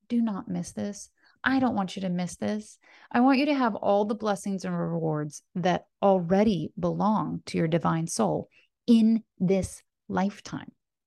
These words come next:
Source, the universe does not want you to miss this. Every piece of work and content that's flowing through me, that I'm putting out in all places and spaces,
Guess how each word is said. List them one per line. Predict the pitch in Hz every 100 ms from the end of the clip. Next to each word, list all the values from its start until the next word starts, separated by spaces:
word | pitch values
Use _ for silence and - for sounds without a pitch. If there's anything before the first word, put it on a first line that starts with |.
| _ _ _ -
Source, | - 170 160 240 - - - _ _ _ 214
the | 220
universe | 208 233 415 480 - - - -
does | 185 196 190
not | 185 170
want | 127 135
you | 113
to | 160
miss | 104 135 -
this. | - - - - - - -
Every | 190 247 294 302 349 349
piece | 247 233 220
of | 196
work | 180 180 175
and | 165
content | 170 160 165 180 208 208 214 - -
that's | 180 165
flowing | - 175 165 165
through | 269 302
me, | 285 277
that | 220
I'm | 175
putting | 165 170 165
out | 214 214
in | 170
all | 190 202
places | 214 208 180 160
and |
spaces, | 151 185 185 - 233 240